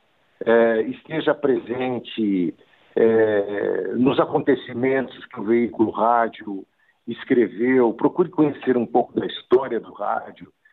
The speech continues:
procure se envolver um pouco com a profissão e, o mais importante, você alinhar as suas ideias, porque o profissional ele tem que ter coerência, ele tem que viver aquilo que ele,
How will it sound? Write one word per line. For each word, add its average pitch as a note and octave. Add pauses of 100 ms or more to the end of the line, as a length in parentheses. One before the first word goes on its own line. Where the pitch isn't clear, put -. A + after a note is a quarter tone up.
(340)
procure D#3+ (100)
se D#3+
envolver C#3
um A#2+
pouco -
com A2+
a G#2
profissão -
e, D3
o C#3+
mais D#3+
importante, A2+
você B2 (400)
alinhar C#3+
as C#3
suas A#2+
ideias, F2+
porque -
o C3+
profissional D3+
ele C#3+
tem D3+
que -
ter C#3+
coerência, B2+
ele G#2+
tem -
que C3
viver A#2
aquilo A#2+
que -
ele, G2+